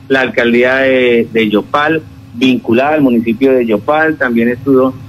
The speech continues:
la Junta de Acción Comunal, los líderes, y digamos que ese es el, el, el resultado, pues, tal cual como se hace en, en el resto del departamento, pues acá el beneficiado es la, la comunidad. Mire, estamos ya en la temporada de, de diciembre,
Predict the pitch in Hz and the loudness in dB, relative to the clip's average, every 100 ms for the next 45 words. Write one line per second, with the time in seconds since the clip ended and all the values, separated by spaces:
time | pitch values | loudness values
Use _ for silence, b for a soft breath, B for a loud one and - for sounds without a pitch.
0 | - - 117 117 117 127 120 110 113 107 | -10 -2 -2 0 0 2 0 -2 -4 0
1 | 117 117 135 139 135 - 120 110 113 139 | 0 2 2 0 0 0 0 2 4 2
2 | 147 139 139 139 - - - - 127 123 | 2 2 0 -4 -12 -20 -20 -4 -2 0
3 | 123 147 151 131 120 143 151 143 139 120 | 0 0 0 0 0 0 2 0 2 0
4 | 113 104 92 - 120 117 120 117 107 117 | 2 0 -2 -4 -2 2 0 0 -2 -2
5 | 123 160 151 110 - - - - - - | -2 0 -2 -2 -10 -20 -20 -20 -20 -8
6 | 147 143 139 151 151 135 117 135 135 120 | -2 -2 0 -2 2 0 0 0 0 2
7 | 110 101 120 120 139 131 117 110 - 101 | 2 2 0 0 0 0 0 -2 -2 -2
8 | 104 104 - - - - 117 117 117 117 | 0 0 -4 -8 -14 -2 0 0 0 2
9 | 131 123 110 107 113 120 117 120 117 98 | 2 0 0 0 0 0 0 0 -4 -2
10 | 110 107 107 101 107 110 95 101 92 98 | -4 0 2 4 2 0 0 0 -2 0
11 | 101 117 120 120 117 - - - - 127 | 0 2 0 0 -4 -8 -20 -12 -4 0
12 | 123 117 110 104 104 113 120 107 90 - | 0 0 0 0 0 0 2 0 -2 -6
13 | 101 107 95 92 - 120 127 135 | -2 0 2 -2 -2 0 2 0